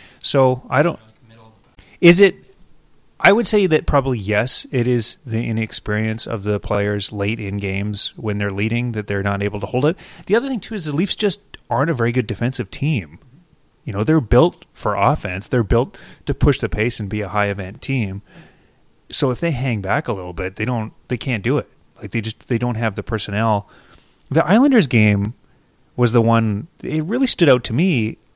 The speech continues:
It seemed like every time the Islanders had a scoring chance or a goal, there were, like, two or three guys were standing right on top of Anderson, and everyone was on Anderson. But then I looked at the numbers, and it's, like,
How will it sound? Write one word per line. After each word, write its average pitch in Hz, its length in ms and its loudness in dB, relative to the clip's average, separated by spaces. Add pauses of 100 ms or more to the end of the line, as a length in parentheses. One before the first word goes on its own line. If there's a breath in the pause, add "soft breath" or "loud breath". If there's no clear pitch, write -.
(120)
It 156 160 -2
seemed 233 280 0
like 185 120 -4
every 151 200 -4
time 139 420 -4
the 127 140 0
Islanders 120 580 0
had 113 140 -2
a 101 40 -2
scoring 135 360 -2
chance 98 580 -4
or 107 180 0
a 95 60 -4
goal, 113 560 2 (720 soft breath)
there 147 120 0
were, 165 120 2
like, 123 200 -4
two 190 280 0
or 123 120 0
three 143 260 -2
guys 110 600 0 (100)
were 107 120 -4
standing 104 380 -4
right 113 200 0
on 104 100 -2
top 101 240 -4
of 92 80 -10
Anderson, 95 540 -4
and 90 200 -10 (440 loud breath)
everyone 185 400 4
was 131 120 4
on 120 180 2
Anderson. 113 420 2
But 117 100 -2
then 156 100 2
I 151 80 2
looked 147 200 0
at 113 80 -2
the 107 80 0
numbers, 139 280 0
and 104 80 0
it's, 98 120 -2
like, 95 200 -4